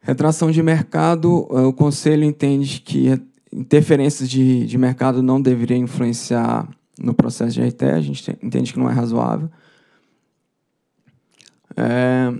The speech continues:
deve haver metodologia específica para a configuração de retração de mercado. A gente também entende que não é razoável, não é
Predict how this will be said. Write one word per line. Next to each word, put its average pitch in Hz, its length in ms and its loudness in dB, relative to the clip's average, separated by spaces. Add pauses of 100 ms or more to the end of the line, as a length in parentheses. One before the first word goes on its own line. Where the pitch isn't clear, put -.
(540)
deve 139 200 2
haver 147 140 4
metodologia 151 520 4
específica 147 600 0
para 143 180 4
a 131 40 -2
configuração 131 560 0
de 127 60 -2
retração 127 440 -2
de 117 80 0
mercado. 131 600 -2 (680)
A 135 60 -10
gente 127 160 -6
também 147 220 2
entende 143 300 -2
que 143 40 -4
não 147 100 0
é 147 60 0
razoável, 139 480 0
não 131 160 -2
é 139 180 -4